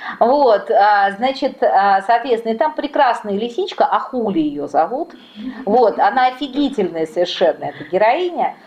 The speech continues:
Вот, у неё там много таких опусов, от которых вот я, например, очень пополнила багаж своих примеров, потому что вот я так не задумывалась.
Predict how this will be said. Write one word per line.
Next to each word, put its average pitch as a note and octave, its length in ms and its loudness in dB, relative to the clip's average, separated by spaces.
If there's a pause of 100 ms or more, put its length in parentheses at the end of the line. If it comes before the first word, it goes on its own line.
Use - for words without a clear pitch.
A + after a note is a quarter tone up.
(160)
Вот, A3+ 300 2
у - 40 -4
неё C4 180 2
там C#4 280 0
много D4 280 0
таких A3+ 400 -4
опусов, C4+ 540 0
от G#3 120 2
которых B3 420 0
вот G3 140 -4
я, A#3 100 4
например, A#3 340 -2
очень A#3 220 -4
пополнила E3+ 560 0
багаж E3 320 -2
своих D3+ 280 -4
примеров, C4+ 420 -2
потому E3 260 -4
что - 120 -12
вот D3 140 -12
я F#3+ 80 2
так F#3+ 180 -2
не E3+ 100 -12
задумывалась. F3 680 -4